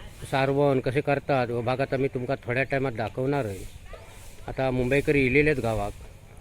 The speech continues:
आणि आपल्या घराच्या भोवतीने कशी साफसफाई करतो, सारवण कसं करतो, तो भाग मी पूर्ण तुमका दाखवणार आहे या बाणेवाडीतलो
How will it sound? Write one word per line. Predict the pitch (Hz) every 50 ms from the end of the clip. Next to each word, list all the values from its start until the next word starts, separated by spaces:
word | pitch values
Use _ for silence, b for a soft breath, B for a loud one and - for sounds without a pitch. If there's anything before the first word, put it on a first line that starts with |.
| - - -
आणि | 120 127
आपल्या | 123 117 - 131 135 135
घराच्या | 117 120 120 139 139 147 127
भोवतीने | 120 131 123 131 131 127
कशी | - 123 - 127 113
साफसफाई | - 131 127 135 - - - - 139 127
करतो, | 104 113 110 - - 101
सारवण | 104 95 - - 120 113 127 131 143 147
कसं | 139 135 120 127
करतो, | 107 110 104 - - 104 90 - - - - B B B B B B B -
तो | 127
भाग | 123 104 120 127 123
मी | 135 135 131
पूर्ण | - - 131 123 123 135 135
तुमका | 123 131 127 131 123
दाखवणार | 107 101 95 - - 135 139 143 147 139
आहे | 127 113 110
या | 113 113
बाणेवाडीतलो | 104 107 110 110 117 117 117 110 104 101 - 104 98 95